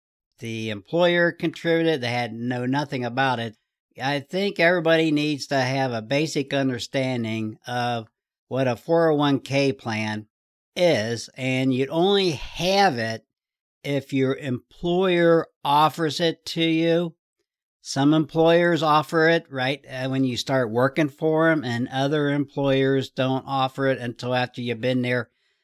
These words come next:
six months, year, maybe two years, depending on the employer. So what is a four oh one K plan? I've got this from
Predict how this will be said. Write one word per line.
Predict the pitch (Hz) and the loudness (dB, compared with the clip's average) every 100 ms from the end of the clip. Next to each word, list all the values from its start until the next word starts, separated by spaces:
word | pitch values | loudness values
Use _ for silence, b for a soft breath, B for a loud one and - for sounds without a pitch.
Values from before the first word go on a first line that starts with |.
| _ | _
six | - 190 185 - | -6 -4 -2 0
months, | 165 165 160 - | 2 4 2 0
year, | 139 143 143 143 | 2 4 2 2
maybe | 123 127 120 123 113 | 2 0 0 -4 -6
two | - 131 | -4 -4
years, | 117 113 113 110 | 0 0 0 -2
depending | - 113 117 120 117 | -6 -8 -4 -2 -2
on | 110 107 | -4 -4
the | 101 | -6
employer. | 98 92 170 156 107 92 - _ _ | -10 -10 -2 0 0 -4 -12 _ _
So | - 147 | -8 -2
what | 143 180 196 | 2 4 4
is | 202 170 | 4 4
a | 165 | 4
four | - 165 160 | 4 4 6
oh | 147 | 4
one | 143 139 | 2 0
K | 135 156 156 | 0 0 0
plan? | 139 - 110 110 | -2 -4 -4 -4
I've | 110 110 | -6 -4
got | 151 151 151 | 0 0 -2
this | 151 151 143 | -4 -4 -4
from | - 123 113 | -4 -4 -6